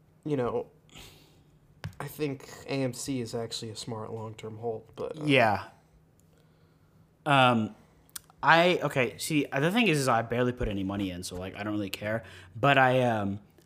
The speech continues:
Speaker 2: I made, I sold GameStop wh-, when it was at, like, a hundred and fifty, 'cause I was like, "Oh my God, it's not gonna go any higher." And then, like,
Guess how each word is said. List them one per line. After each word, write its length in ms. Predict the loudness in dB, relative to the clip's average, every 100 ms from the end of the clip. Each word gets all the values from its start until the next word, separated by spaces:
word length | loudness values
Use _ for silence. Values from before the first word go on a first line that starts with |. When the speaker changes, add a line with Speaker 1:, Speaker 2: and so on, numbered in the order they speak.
| -6
Speaker 2:
I 80 | 2
made, 500 | 4 6 6 6 2 -16 -20 _ -8 -6 -6 -8
I 120 | -2 4
sold 580 | 6 6 8 6 6
GameStop 680 | 4 4 4 4 6 6 4
wh-, 320 | 2 4 4 2
when 100 | 4
it 60 |
was 180 | 4 4
at, 100 | 4
like, 200 | 2 0
a 60 | -2
hundred 400 | 0 0 2 2
and 140 | 0
fifty, 580 | 0 -4 -2 2 2 0 -8 -20 -20 _ _ _ _ 0
'cause 140 | 4
I 140 | 6
was 160 | 6 6
like, 260 | 4 2 2
"Oh 160 | 2 2
my 160 | 0
God, 240 | -4 -6 -6
it's 160 | -2
not 200 | 2 2
gonna 140 | 0 -4
go 160 | -2
any 140 | -2 -4
higher." 380 | -4 -6 -6 -4
And 140 | 0
then, 100 | 4
like, 300 | 4 2 0